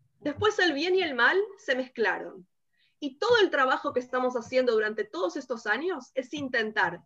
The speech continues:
discernir el bien del mal y transformar en lo posible el mal a que sea bueno, y que todo el mundo vuelva a ser bueno como era en los comienzos. Entonces, esta lucha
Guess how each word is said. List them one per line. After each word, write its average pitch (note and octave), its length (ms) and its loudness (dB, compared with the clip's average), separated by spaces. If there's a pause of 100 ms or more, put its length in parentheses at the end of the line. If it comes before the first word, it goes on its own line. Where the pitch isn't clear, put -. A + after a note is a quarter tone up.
discernir D4+ 840 -2 (160)
el A#3 160 0
bien D4+ 340 -2
del A3+ 200 0
mal E3 320 -4 (760)
y F4+ 400 4 (320)
transformar B3 760 4
en A3 100 4
lo G#3 120 2
posible B3+ 600 0 (560)
el G#3 200 0
mal E4+ 440 4 (400)
a A3 120 0
que A#3+ 100 -2
sea B3 320 4
bueno, E3+ 540 0
y A3 100 -6
que B3+ 100 0
todo G#4+ 260 4
el F#4 80 8
mundo F4 380 4
vuelva D#4 220 0
a D4+ 100 -4
ser C#4+ 120 0
bueno C#4+ 360 -2
como B3 280 0
era D4 360 4 (220)
en A#3 160 -4
los A#3 140 0
comienzos. F3 840 -2 (600)
Entonces, D#4+ 720 -2
esta - 360 0
lucha C#4 640 0